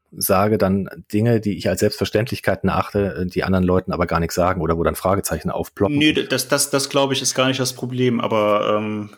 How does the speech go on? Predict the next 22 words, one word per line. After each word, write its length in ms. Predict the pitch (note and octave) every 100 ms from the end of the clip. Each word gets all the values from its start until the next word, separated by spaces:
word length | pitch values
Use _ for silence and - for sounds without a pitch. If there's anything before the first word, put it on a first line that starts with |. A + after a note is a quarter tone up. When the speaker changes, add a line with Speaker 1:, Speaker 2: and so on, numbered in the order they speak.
| -
Speaker 2:
ich, 160 | - -
ich 240 | C3+ A#2
wollte, 260 | C3+ D#3+ D3
ich 160 | C3+
wollte 220 | C#3+ D3 C3+
es 100 | -
kurz 300 | C#3+ C#3 -
kontextualisieren. 960 | B2+ C3 B2 - A#2+ A#2+ A2+ G#2+ G#2
Ja, 160 | B2+ A2+
Thomas 460 | - D3 D#3+ G2+ F#2
Speaker 1:
Ja. 60 |
Speaker 2:
wird 180 | C3 C3+
dir 260 | C#3+ C#3 C#3
in 140 | C3+
den 120 | B2+
nächsten 640 | B2 B2+ - C3 C3 B2+ -
ein, 140 | B2+
zwei 300 | - C3 B2
Wochen 540 | B2+ C#3 C3 B2+ B2+ -
eine 240 | A#2+ A#2+
Themenliste 420 | - A#2 G#2+ -
vorlegen. 420 | G#2+ A2+ A2 A2